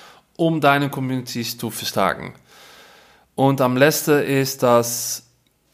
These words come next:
Attention, Aufmerksamkeit, Aufmerksamkeit, Aufmerksamkeit. Wirklich wahr,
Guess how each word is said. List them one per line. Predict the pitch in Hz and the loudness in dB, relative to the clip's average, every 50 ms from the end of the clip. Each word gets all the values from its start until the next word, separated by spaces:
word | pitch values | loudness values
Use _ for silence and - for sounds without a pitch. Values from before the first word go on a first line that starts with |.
| _ _ _ _ _ _ _ _ _ _ _ _ - | _ _ _ _ _ _ _ _ _ _ _ _ -14
Attention, | 139 - - - - 156 151 151 143 - - 95 - - - _ _ _ - | -14 -12 -6 -2 0 0 0 0 0 -4 -4 -6 -8 -14 -18 _ _ _ 0
Aufmerksamkeit, | 143 156 160 160 - 127 110 101 - - 107 - - - 73 - - _ _ _ - | 2 2 2 2 -2 -4 -4 -4 -6 -8 -10 -12 -14 -14 -14 -14 -16 _ _ _ 0
Aufmerksamkeit, | 151 165 170 165 170 165 160 151 - - 143 135 127 - 123 120 113 - - - - | 2 2 2 2 2 0 0 0 -2 -4 -6 -8 -6 -4 -6 -6 -6 -8 -8 -4 0
Aufmerksamkeit. | 131 127 113 - 107 95 95 - - 135 139 - - - 92 - - - - - _ _ _ | 2 2 2 0 -4 -6 -8 -8 -12 -16 -18 -16 -14 -14 -14 -14 -14 -16 -18 -18 _ _ _
Wirklich | - 131 139 151 196 202 196 - 170 139 - - | -18 -12 -4 -2 0 0 0 0 -2 -4 -4 -6
wahr, | 147 131 - | -8 -10 -12